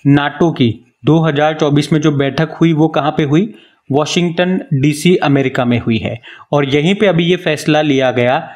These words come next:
यहीं पे ये तय किया गया कि जो अमेरिका है वो जर्मनी में कब से? दो हज़ार छब्बीस से लंबी दूरी की मिसाइलें तैनात करेगा।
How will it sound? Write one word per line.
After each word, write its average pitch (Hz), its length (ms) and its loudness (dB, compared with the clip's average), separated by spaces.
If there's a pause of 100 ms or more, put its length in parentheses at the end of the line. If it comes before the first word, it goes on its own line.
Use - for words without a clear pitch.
(140)
यहीं 160 220 2
पे 175 60 2
ये 165 160 0 (120)
तय 170 160 0
किया 139 280 0
गया 123 240 0
कि 160 160 -2
जो 151 140 0
अमेरिका 143 500 0
है 165 180 0 (400)
वो 165 120 4
जर्मनी 135 500 0
में 110 260 -2 (460)
कब 170 200 -2
से? 214 180 0 (100)
दो 160 260 2
हज़ार 160 640 -2
छब्बीस 160 480 -2
से 143 120 2 (440)
लंबी 180 420 4
दूरी 190 280 2
की 190 120 0
मिसाइलें 156 540 2
तैनात 127 380 0
करेगा। 127 560 -2